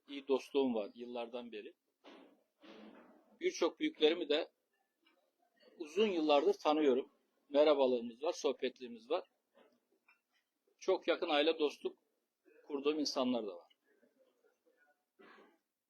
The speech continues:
Uzun zamandan beri planlıyordum. Trabzon'umuzun, Akçabat'ımızın basınıyla bir kahvaltı yapmayı. Bu da diğer sivil toplum örgütlerine de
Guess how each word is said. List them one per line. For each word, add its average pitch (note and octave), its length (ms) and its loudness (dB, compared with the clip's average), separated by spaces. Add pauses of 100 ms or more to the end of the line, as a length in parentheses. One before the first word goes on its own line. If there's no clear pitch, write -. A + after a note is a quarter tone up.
(120)
Uzun F#3+ 240 0
zamandan E3 500 2
beri F#3 180 2
planlıyordum. E3 640 0 (880)
Trabzon'umuzun, C#3+ 840 2
Akçabat'ımızın C#3 840 -2 (140)
basınıyla C#3+ 500 -4
bir C3+ 100 -12
kahvaltı C3+ 460 -2
yapmayı. A#2 460 -14 (520)
Bu D#3 80 -4
da D#3+ 160 4
diğer D#3+ 180 2
sivil D#3 320 -4
toplum D#3 300 -4
örgütlerine C#3+ 600 -2
de C#3+ 200 -10